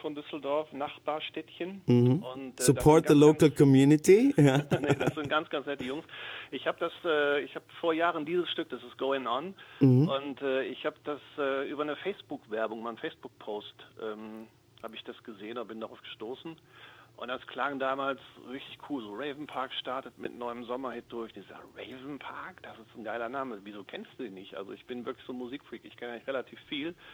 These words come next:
Speaker 1: Die kannte ich nicht. Und dann hab ich da reingehört und dachte, „Boah, geil.“ Und dann hab ich die gesucht, hab die aber nirgendwo gefunden. Und dann hab ich über Facebook,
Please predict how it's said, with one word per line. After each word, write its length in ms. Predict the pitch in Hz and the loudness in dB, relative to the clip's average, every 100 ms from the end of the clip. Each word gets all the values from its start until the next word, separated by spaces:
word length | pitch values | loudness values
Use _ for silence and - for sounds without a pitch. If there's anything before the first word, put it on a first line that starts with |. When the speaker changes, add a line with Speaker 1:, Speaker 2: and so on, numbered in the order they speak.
| - - | -20 -16
Speaker 1:
Die 100 | 123 | -12
kannte 300 | - 196 - | -8 -8 -10
ich 100 | - | -14
nicht. 180 | 120 - - - - - _ | -14 -16 -20 -20 -20 -20 _
Und 60 | 113 | -8
dann 100 | 117 | -6
hab 80 | 139 | -6
ich 80 | |
da 120 | 135 101 | -8 -8
reingehört 420 | 92 117 127 127 | -8 -8 -8 -8
und 80 | 117 | -10
dachte, 180 | - 120 | -14 -16
„Boah, 380 | 110 85 - - - _ _ _ - | -12 -12 -12 -18 -20 _ _ _ -16
geil.“ 200 | 101 - - - - | -14 -14 -18 -20 -8
Und 60 | |
dann 80 | 127 | -2
hab 80 | 151 | -2
ich 100 | - | -4
die 100 | 165 | -8
gesucht, 540 | 147 123 156 240 - | -6 -6 -8 -8 -6
hab 160 | 180 - | -6 -4
die 80 | 170 | -4
aber 160 | 170 | -2
nirgendwo 380 | 170 254 269 233 | -2 -4 -4 -10
gefunden. 340 | 220 277 233 - _ _ _ - | -10 -10 -10 -12 _ _ _ -2
Und 100 | - | 0
dann 300 | - 190 - - | 2 0 2 0
hab 80 | 160 | 0
ich 160 | 156 170 | 0 -2
über 160 | - 151 | -2 -2
Facebook, 420 | 143 196 - 165 | -2 -2 -2 -4